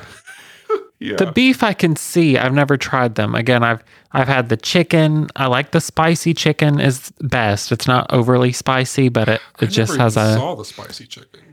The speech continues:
Speaker 2: They're the ones that come in, like, the bowls,
Speaker 1: Mm.
Speaker 2: like the ones you can bring for lunch.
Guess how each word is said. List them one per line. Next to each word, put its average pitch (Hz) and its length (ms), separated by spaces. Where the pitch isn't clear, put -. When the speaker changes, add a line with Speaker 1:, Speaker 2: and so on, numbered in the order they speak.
Speaker 2:
They're 170 280
the 156 100
ones 143 200
that 139 120
come 131 220
in, 123 100
like, 117 220
the 110 100
bowls, 107 1000
Speaker 1:
Mm. 107 180
Speaker 2:
like 107 220
the 107 80
ones 104 220
you 104 60
can 104 140
bring 104 180
for 107 160
lunch. 107 480